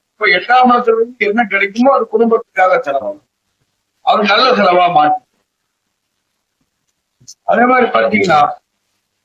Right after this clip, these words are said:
மூணாம் இடத்துக்கு அது ஆறாம் இடம். மூணாம் இடத்துக்கு ஆறாம் இடம் இருக்கிறப்போ,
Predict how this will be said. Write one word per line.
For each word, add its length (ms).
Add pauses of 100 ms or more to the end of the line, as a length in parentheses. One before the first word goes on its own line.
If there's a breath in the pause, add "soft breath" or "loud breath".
மூணாம் 480
இடத்துக்கு 480
அது 140
ஆறாம் 480
இடம். 220 (1900)
மூணாம் 500
இடத்துக்கு 360
ஆறாம் 400
இடம் 220
இருக்கிறப்போ, 540